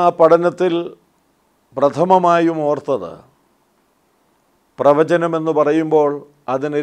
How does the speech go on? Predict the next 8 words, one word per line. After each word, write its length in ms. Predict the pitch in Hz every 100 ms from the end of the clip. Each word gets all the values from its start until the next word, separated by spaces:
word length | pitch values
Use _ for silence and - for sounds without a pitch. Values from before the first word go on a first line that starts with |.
| 135
രണ്ട് 260 | 139 151 151 - 127
തലങ്ങളുണ്ട്. 680 | 123 143 147 143 135 131 123 _ _ _ _ _ _ _ _ _ _ _ _ -
ഒന്ന് 320 | 135 156 151 143 147
ചരിത്രപരം 760 | 143 160 175 170 160 156 151 151 -
അല്ലെങ്കിൽ 320 | 139 143 135 131
ഹിസ്റ്റോറിക്കൽ, 680 | 139 - 156 139 104 - - _ _ _ _ _ _ _ _ _ _ _ _ _ 107
രണ്ടാമത്തേത് 840 | 131 135 151 151 139 147 143 139 127 - -
പ്രവചനപരം 800 | 131 143 151 151 143 131 131